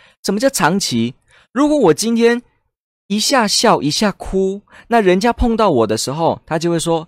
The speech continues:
我的情绪怎么样？起伏不定。如果我平常生活都是一下哭一下笑，一下乐一下悲，然后呢，交替的时间间隔非常短，让人家摸不着头绪，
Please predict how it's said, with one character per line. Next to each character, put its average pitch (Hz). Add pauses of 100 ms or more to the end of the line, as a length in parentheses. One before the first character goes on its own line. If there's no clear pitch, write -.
(140)
我 120
的 107
情 117
绪 147 (400)
怎 101
么 101
样？ 110 (180)
起 101
伏 104
不 113
定。 165 (160)
如 269
果 269
我 180
平 185
常 170
生 208
活 151
都 180
是 175
一 160
下 233
哭 -
一 135
下 156
笑， 151
一 165
下 190
乐 185
一 127
下 139 (220)
悲， 165 (220)
然 135
后 175
呢， 147
交 190
替 202
的 147
时 131
间 160 (340)
间 220
隔 -
非 214
常 170
短， 92
让 180
人 131
家 170
摸 180
不 190
着 104
头 107
绪， 165